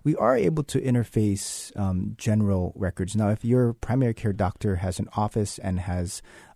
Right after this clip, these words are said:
a stack of paper files in his or her office, we can't see that. But,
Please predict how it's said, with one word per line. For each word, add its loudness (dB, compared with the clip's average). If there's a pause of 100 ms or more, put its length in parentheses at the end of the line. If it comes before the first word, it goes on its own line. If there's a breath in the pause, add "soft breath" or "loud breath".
(120)
a -4
stack -6
of -8
paper -4
files -4
in -2
his -6
or -2
her -6
office, -4
we -2
can't -8
see -6
that. -6
But, 2